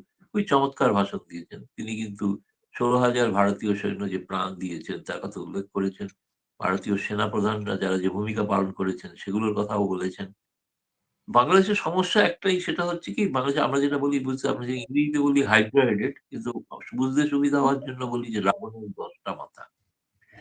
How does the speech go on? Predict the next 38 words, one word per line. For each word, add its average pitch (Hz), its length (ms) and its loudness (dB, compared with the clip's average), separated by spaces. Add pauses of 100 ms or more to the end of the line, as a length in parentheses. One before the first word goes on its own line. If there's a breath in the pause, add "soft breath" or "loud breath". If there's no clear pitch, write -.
(220 soft breath)
কোন 139 140 4 (120)
মাথাটা 160 380 2
যে 156 60 2 (100)
কথা 135 160 2 (100)
বলছে, 127 260 2
কোন 123 200 -6 (120)
একটা - 240 -6
মাথা 147 160 0 (100)
কথা 135 240 0
বলে 139 220 2
না, 147 60 -2 (100)
চুপ 143 140 -2 (100)
করে 139 180 2
যায়, 151 140 2
আর 113 120 6
একটা - 220 -6
মাথা - 220 -10
কথা - 220 -12
বলে, - 140 -20 (640)
কোনো 160 120 4 (120)
মাথা 143 280 6
নেই। 120 160 0
মানে 120 120 0 (100)
মুজ-, - 240 -2 (100)
মাঝখানে 170 500 2
যে 185 60 8
মাথাটা, 139 380 2 (100)
সেটা 139 160 2 (120)
আসল - 220 4 (120)
মাথা 135 260 0
কিনা, 92 200 -8 (420)
এটা 156 200 4
বোঝাটাই 135 440 2
দুষ্কর 98 400 -2
হয়ে 78 200 -10
গেছে। - 200 -20 (1120)
ফলে 196 220 10 (120)
পরিস্থিতি 214 380 10